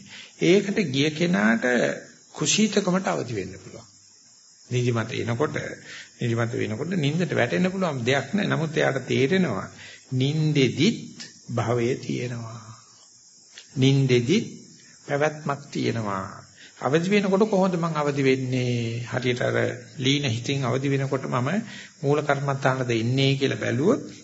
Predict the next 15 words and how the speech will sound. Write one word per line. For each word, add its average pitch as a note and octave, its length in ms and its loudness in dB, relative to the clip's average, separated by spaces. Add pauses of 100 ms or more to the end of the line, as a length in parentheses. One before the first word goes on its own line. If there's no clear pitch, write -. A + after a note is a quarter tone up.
අපි C3+ 200 -4
ලොකු C3 180 0
සාංශ C3 380 -2
කියනවා. - 540 -2 (640)
මේ F3 220 2
පරිශ්‍රණය C3+ 600 2
කරන A2 260 -2
එකනා A#2 500 0 (360)
හැමදාම C#3+ 800 2
නින්දට C#3 420 0
යනකොට A2 420 -2
එයා D#3 600 -2
දන්නා C3+ 360 0
මේ D#3 220 -2
අවදි C#3 400 -2